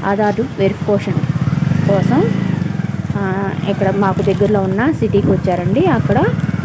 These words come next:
ఆ, మీ సేవ అని ఉంటుంది కదా, దాని దగ్గర పెట్టుకోవడానికని వచ్చేసారు.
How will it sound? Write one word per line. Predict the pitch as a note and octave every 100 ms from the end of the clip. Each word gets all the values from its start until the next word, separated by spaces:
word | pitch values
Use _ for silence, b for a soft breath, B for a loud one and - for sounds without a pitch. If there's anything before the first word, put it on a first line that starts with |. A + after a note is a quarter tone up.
| -
ఆ, | F#3+
మీ | F#3 G3
సేవ | F#3+ G#3 G3+
అని | G3 G3 F#3+
ఉంటుంది | F#3 F#3+ G3 F#3+
కదా, | F#3 C4+
దాని | A#3+ F#3+ F#3 F3
దగ్గర | F#3 D4 G4 -
పెట్టుకోవడానికని | G#3+ G3 G3 F#3 F3+ F3+ F#3 E4
వచ్చేసారు. | D4+ G3+ G3 F#3 F3 G#3